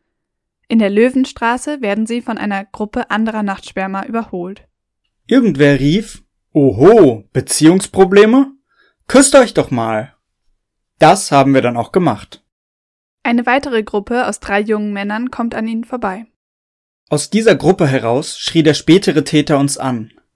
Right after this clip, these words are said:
Speaker 2: „Ihr Schwuchteln!“
Speaker 1: Es ist ein Mann Anfang zwanzig mit blonden, kurzen Haaren. Marcel gibt ihm wieder Worte und fragt ihn, was das solle. Daraufhin greift der Mann ihn körperlich an.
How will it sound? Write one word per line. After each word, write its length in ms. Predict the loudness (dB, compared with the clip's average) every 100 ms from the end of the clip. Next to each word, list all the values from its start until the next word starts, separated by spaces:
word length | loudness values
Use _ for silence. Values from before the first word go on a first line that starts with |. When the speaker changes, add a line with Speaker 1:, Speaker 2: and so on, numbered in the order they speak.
| _
Speaker 2:
„Ihr 140 | 0 0
Schwuchteln!“ 800 | 2 4 4 4 0 0 -2 -12 _ _ _ _ _ _ _ _ _ _
Speaker 1:
Es 140 | -8
ist 180 | -8 -8
ein 160 | -6 -4
Mann 220 | -2 -2
Anfang 380 | -4 -6 -8 -10
zwanzig 640 | -8 -8 -6 -4 -4 -4
mit 180 | -10 -8
blonden, 340 | -6 -4 -6
kurzen 440 | -8 -12 -10 -12 -10
Haaren. 340 | -12 -14 -18 _ _ _ _ _ _
Marcel 460 | -6 -4 -2 -2
gibt 200 | -2 -8
ihm 180 | -8 -6
wieder 280 | -4 -4 -4
Worte 380 | -6 -6 -8 -10
und 100 | -12
fragt 340 | -4 -4 -4
ihn, 200 | -10 -6
was 160 | -6 -6
das 180 | -10 -4
solle. 320 | -4 -4 -8 _ _ _ _ _ _
Daraufhin 520 | -2 -2 -2 -2 -4
greift 360 | -2 -4 -4 -6
der 80 | -8
Mann 240 | -6 -6
ihn 180 | -8 -10
körperlich 560 | -8 -8 -8 -10 -10
an. 240 | -14 -18